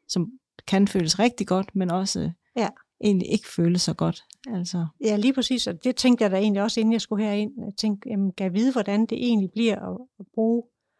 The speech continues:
Speaker 2: Nu vidste jeg ikke, hvor lang tid jeg skulle sidde her, men at bruge lang tid på at være i det her rum, fordi det er jo fint nok, at man lige kan nævne det og tale om det i tre minutter, men noget andet er at tale om det i en halv time.
Speaker 1: Ja, så hvordan har det været?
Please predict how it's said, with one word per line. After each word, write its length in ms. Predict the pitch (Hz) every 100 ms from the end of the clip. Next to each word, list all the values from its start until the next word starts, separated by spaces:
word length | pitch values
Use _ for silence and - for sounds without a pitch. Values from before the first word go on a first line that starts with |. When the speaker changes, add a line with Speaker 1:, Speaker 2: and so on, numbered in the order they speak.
| _ _ _
Speaker 2:
Nu 60 | 196
vidste 200 | 202 -
jeg 40 |
ikke, 80 | 208
hvor 80 | 202
lang 200 | 202 208
tid 100 | 220
jeg 80 | 190
skulle 180 | - -
sidde 220 | 240 262
her, 60 |
men 200 | 214 185
at 100 | 185
bruge 240 | - 208 208
lang 260 | 214 294
tid 200 | - 240
på 160 | 233 233
at 80 | 196
være 360 | 202 220 269 220
i 60 |
det 140 | 220 202
her 120 | 214
rum, 260 | 214 240
fordi 220 | - 208 208
det 100 | 202
er 60 |
jo 60 | 202
fint 240 | - 254
nok, 180 | 226 233
at 100 | 202
man 160 | 190 196
lige 120 | 233
kan 160 | 233
nævne 320 | 202 196 226 233
det 100 | 185
og 80 |
tale 300 | - 233 220
om 100 | 208
det 80 | 196
i 40 | -
tre 200 | 226 208
minutter, 340 | 196 220 208
men 220 | 190 180
noget 140 | 180 180
andet 260 | 196 240
er 40 | 208
at 60 |
tale 260 | 208 226 214
om 120 | 214
det 60 | 202
i 40 |
en 80 | 185
halv 180 | 208 -
time. 340 | - 214 220 - _ _ - -
Speaker 1:
Ja, 140 | 247 247 -
så 160 | -
hvordan 300 | 185 185 208
har 80 | 226
det 180 | 202 214
været? 280 | 196 208